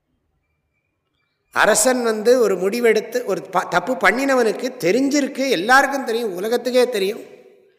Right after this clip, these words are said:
ஆனா அவனுக்கு தண்டனை கொடுக்கறதுக்கு அவ்வளவு ப்ரொசீஜர், அவ்வளவு சட்டதிட்டங்கள். அப்படி இருக்கிறப்போ தப்பு பண்ணினவனுக்கு உடனே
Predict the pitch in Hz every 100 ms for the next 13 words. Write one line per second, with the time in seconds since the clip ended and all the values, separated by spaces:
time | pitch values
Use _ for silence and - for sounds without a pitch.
0 | _ _ _ _ _ _ 220 277 254 233
1 | 220 180 208 254 240 208 185 190 220 220
2 | 151 180 175 160 143 - - - 180 196
3 | 240 214 151 135 - - - - _ _
4 | _ _ _ _ _ _ _ _ _ _
5 | _ _ _ 127 143 175 170 156 135 -
6 | - - - - 175 - 226 180 - 190
7 | 160 123 - - - _ _ _ _ _
8 | _ _ _ _ _ _ - 214 233 233
9 | 262 262 - 190 - 294 - 262 262 247
10 | 240 247 277 226 233 254